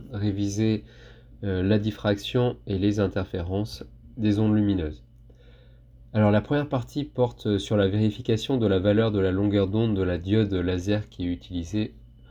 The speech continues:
pour cette expérience. Première question un point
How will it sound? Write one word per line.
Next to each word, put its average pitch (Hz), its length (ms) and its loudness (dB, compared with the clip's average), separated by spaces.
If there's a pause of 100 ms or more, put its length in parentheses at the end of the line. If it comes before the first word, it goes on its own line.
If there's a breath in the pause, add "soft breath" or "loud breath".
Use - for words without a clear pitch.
(160 soft breath)
pour 113 140 -2
cette - 180 0
expérience. 95 800 -4 (1000 soft breath)
Première 131 380 2
question 131 400 2
un 120 60 4
point 113 300 0